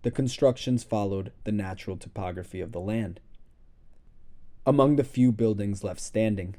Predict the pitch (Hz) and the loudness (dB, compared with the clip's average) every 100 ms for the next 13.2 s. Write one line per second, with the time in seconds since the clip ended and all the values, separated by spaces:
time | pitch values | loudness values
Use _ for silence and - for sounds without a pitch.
0 | - - - 131 - 123 - 123 - - | -16 -8 6 6 6 -4 -2 -4 -6 -4
1 | 104 98 95 101 107 107 92 92 - - | -4 -2 -4 2 2 2 -2 -10 -12 -6
2 | 117 113 123 - 120 131 131 127 127 110 | -2 0 0 2 4 6 6 2 0 -4
3 | 98 90 85 82 - - 107 113 117 110 | -4 -4 -8 -10 -14 -2 2 4 6 4
4 | 104 104 - 90 85 90 101 101 101 107 | 2 0 -4 -10 -8 -8 -12 -8 -2 0
5 | 107 104 101 104 107 117 107 110 - 107 | 2 0 0 -2 -2 -2 -2 -2 -4 -6
6 | 101 - 87 82 - - - 127 - - | -8 -10 -8 -8 -10 -18 -4 -2 -2 4
7 | 147 143 147 143 127 - 98 90 90 92 | 6 6 2 0 -2 -4 -4 -4 -6 -6
8 | 107 110 101 92 92 107 101 - 104 92 | 0 0 -2 -6 -8 -6 -6 -4 -4 -4
9 | 90 - - 101 101 90 87 - - - | -6 -10 -10 -6 -4 -4 -6 -8 -10 -10
10 | - 110 104 85 - - - - - - | -10 -6 -6 -6 -12 -20 -18 -20 -20 -20
11 | - _ - - - - - - - 127 | -20 _ -20 -20 -20 -20 -18 -16 0 6
12 | 127 127 123 117 107 113 107 101 - - | 8 8 6 4 0 0 0 -2 -6 -6
13 | 98 95 | -6 -6